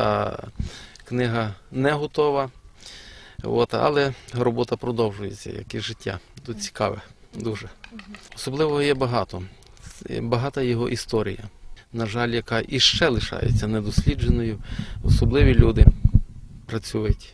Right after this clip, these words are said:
Так сталося, що коли в багатьох селах колгоспи розпалися, тут організувалася Луганова, от,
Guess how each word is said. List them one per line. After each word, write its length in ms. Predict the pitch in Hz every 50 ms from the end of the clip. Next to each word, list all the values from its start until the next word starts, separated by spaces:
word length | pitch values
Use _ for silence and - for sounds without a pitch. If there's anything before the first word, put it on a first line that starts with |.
| - -
Так 140 | - - -
сталося, 500 | - - 135 139 156 151 127 - - 120
що 240 | - - - 127 113
коли 380 | - - 127 120 120 117 110 - - - - - - - - - - - - - -
в 100 | - 120
багатьох 560 | 123 120 131 127 127 120 - - 143 120 -
селах 420 | - - - 127 117 113 110 104 -
колгоспи 500 | - 123 113 113 117 110 - - - 117
розпалися, 600 | 120 110 - - 165 170 170 160 135 - - - - - - - - - - - - -
тут 200 | - 127 117 -
організувалася 1040 | 127 120 123 120 113 104 113 113 120 117 113 110 - - 117 113 104 98 98 - - - -
Луганова, 640 | - 117 120 123 110 113 113 123 151 175 170 156 131 - - - - - - - - - - - - - - - -
от, 240 | 123 120 120 120